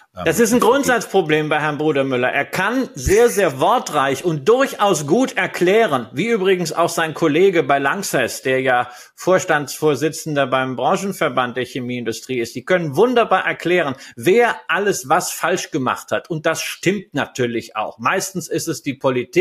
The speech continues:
Speaker 2: dann sind es irgendwelche Zulieferer. Aber ein bisschen mehr Selbstkritik würde ich mir da schon auch mal wünschen. Hoffentlich kommt sie intern.
Speaker 1: Also die Diversität, äh, im Bereich des Energiemixes war eben nicht sauber da.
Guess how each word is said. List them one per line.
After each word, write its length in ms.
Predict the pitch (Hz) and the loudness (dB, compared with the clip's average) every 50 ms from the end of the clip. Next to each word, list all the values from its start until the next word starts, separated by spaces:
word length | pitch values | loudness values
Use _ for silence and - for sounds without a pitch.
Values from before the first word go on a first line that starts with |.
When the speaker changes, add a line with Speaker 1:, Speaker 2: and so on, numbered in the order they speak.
| 202 185 - | 0 0 0
Speaker 2:
dann 180 | - 135 135 127 | -2 -2 -2 -2
sind 240 | 127 156 151 135 143 | -4 -6 -6 -6 -6
es 160 | 135 - - | -8 -6 -6
irgendwelche 760 | 139 135 139 135 135 123 - 127 123 127 123 127 131 127 - - - - - | -6 -6 -4 -6 -8 -8 -4 -2 -2 -2 0 -2 -4 -4 -6 -8 -16 -16 -10
Zulieferer. 800 | - - 247 247 240 214 214 214 190 - - 170 185 185 185 180 - - - - - - | -6 -2 0 0 0 0 0 -2 -4 -2 0 2 2 2 2 0 -6 -16 -18 -18 -8 -4
Aber 400 | - 175 160 180 180 175 170 - - | -2 0 2 2 2 2 0 -2 -6
ein 160 | 196 190 151 - _ | -8 -8 -8 -6 _
bisschen 640 | - 262 277 - - - - - 233 233 220 202 190 | 0 2 2 2 0 -4 -4 -2 -2 -2 -2 -2 -2
mehr 240 | 185 185 185 180 143 | 0 0 0 0 2
Selbstkritik 840 | 127 135 135 151 147 - - - - 143 - - - 127 117 - - | 2 2 2 0 0 -4 -8 -6 -6 -6 -6 -4 -4 -4 -4 -2 -2
würde 200 | 120 120 123 131 | 0 0 0 -2
ich 100 | - - | -4 -8
mir 140 | 117 110 95 | -6 -2 0
da 120 | 113 107 | 0 -2
schon 280 | 104 - - 104 101 - | -2 -4 -8 -8 -8 -10
auch 200 | 65 80 - - | -12 -14 -14 -16
mal 200 | 95 90 82 92 | -18 -18 -16 -18
wünschen. 340 | 95 - - - - _ _ _ _ _ _ _ | -18 -18 -18 -20 -20 _ _ _ _ _ _ _
Hoffentlich 460 | - 175 180 196 190 - 165 147 - | 0 0 0 0 -2 -2 -2 -2 -2
kommt 220 | - 156 139 - - | -2 -2 -2 -2 -4
sie 80 | 165 | -4
intern. 400 | 107 123 113 - 113 82 92 98 _ _ _ _ _ _ _ _ _ - | -4 -6 -6 -8 -10 -12 -12 -14 _ _ _ _ _ _ _ _ _ -12
Speaker 1:
Also 200 | 90 85 98 92 | -8 -6 -4 -6
die 380 | - - 92 98 104 92 87 | -6 -8 -10 -10 -10 -10 -10
Diversität, 920 | 90 113 113 95 104 95 95 90 92 92 - - - 101 104 113 110 - - | -10 -8 -2 0 0 0 0 -2 -4 -6 -4 -2 0 0 2 0 0 -4 -8
äh, 180 | - 85 95 85 | -6 -6 -6 -6
im 160 | 78 90 92 | -6 -6 -6
Bereich 360 | 85 87 82 87 90 98 - | -4 -2 -2 0 0 -2 -4
des 140 | - - 73 | -6 -10 -10
Energiemixes 760 | 78 85 90 87 80 82 92 101 101 98 92 - - 92 82 82 | -8 -6 -6 -6 -8 -8 -6 -6 -6 -6 -6 -8 -10 -10 -6 -4
war 220 | 85 85 90 90 | -2 -2 -2 -2
eben 280 | 87 92 90 87 82 85 | -4 -6 -8 -8 -8 -8
nicht 180 | 87 82 80 | -8 -8 -8
sauber 360 | 80 82 80 82 82 82 80 | -6 -6 -4 -4 -4 -6 -6
da. 380 | 76 71 76 76 82 90 95 | -6 -6 -2 0 0 0 -2